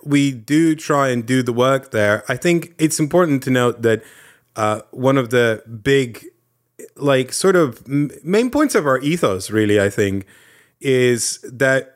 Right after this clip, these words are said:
w-, we're not here to market stuff. We are here to review games. Uh, and th-,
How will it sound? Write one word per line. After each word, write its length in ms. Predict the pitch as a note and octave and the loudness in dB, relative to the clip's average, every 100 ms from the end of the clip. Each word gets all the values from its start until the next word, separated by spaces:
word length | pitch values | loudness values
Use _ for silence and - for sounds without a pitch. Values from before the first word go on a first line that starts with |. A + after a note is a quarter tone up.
| C3 | -6
w-, 200 | B2+ C#3 | -4 -2
we're 160 | C#3 D3+ | -2 -2
not 340 | D#3 E3+ F3+ | 0 0 -2
here 360 | D3 - D3 D3 | -8 -2 0 0
to 220 | C#3+ B2+ | 0 0
market 540 | A#2+ A#2+ A#2+ B2 C3 | 2 0 0 0 -2
stuff. 420 | C3 - D3+ D#3 - | -2 0 0 0 -2
We 160 | B2 | 2
are 120 | A2+ | 2
here 260 | A2 - C3 | 2 0 0
to 120 | C3 | 0
review 380 | A#2+ A2+ G#2 A#2 | -2 -2 0 -4
games. 580 | A2+ A2 G#2+ F3 G3+ - - - _ _ _ | 0 -2 2 2 0 -4 -10 -20 _ _ _
Uh, 360 | B2 A2+ A#2 A#2 - | -2 0 2 0 -2
and 140 | C#3+ | -2
th-, 100 | D3+ | -2